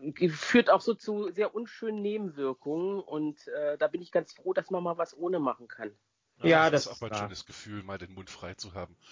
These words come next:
Speaker 1: Das ist
Speaker 3: Ansonsten
Speaker 1: richtig.
Speaker 3: können wir das natürlich so machen, wie die Frau, die ich neulich im Supermarkt gesehen habe, die reingekommen ist und sich so alibimäßig an Schal, äh, an einem Finger bis zur Nase hochgehoben hat. Das heißt, war noch alles frei und die dürfte so geklungen haben.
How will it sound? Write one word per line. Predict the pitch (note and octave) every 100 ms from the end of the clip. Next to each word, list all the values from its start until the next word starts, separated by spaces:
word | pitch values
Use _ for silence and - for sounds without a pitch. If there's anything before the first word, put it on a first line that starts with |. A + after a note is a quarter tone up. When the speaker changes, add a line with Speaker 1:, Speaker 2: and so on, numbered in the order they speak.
| - - - -
Speaker 1:
Das | B2
ist | F3 G3 -
Speaker 3:
Ansonsten | D3 D#3 _ -
Speaker 1:
richtig. | A#2 -
Speaker 3:
können | C3
wir | A#2
das | B2
natürlich | B2 B2 A2+
so | B2
machen, | A2 G#2+ B2
wie | A2
die |
Frau, | G#2 G#2 G2+
die | A2+
ich | G#2+
neulich | G#2 A2
im | A2+
Supermarkt | A2 - A2 G2
gesehen | - G2+ G2+ G#2+
habe, | G#2
die | - G2+ G2+ -
reingekommen | F#2+ G#2+ A2+ G#2+
ist | G#2+
und | A2+
sich | -
so | - G#2+ G2 - - - - -
alibimäßig | A2 C3 B2 A#2 A2+ - - -
an | -
Schal, | - G2 A#2+ C#3+ - _
äh, | A2+ A#2+
an | A#2+
einem | A#2 C3+
Finger | C3+ D#3 C#3+
bis | C3 B2 -
zur | A#2+
Nase | A2 C#3 A#2
hochgehoben | G#2+ - A2 G#2 A#2
hat. | B2+ - _ _ _ - _
Das | -
heißt, | G#2 - F#2+
war | F#2
noch | -
alles | G#2 G2+
frei | - F2+
und | F#2+ - - - - - - -
die | A#2
dürfte | A#2 B2 C3
so | G2 G2
geklungen | G#2 - F#2 E2
haben. | D#2+ D#2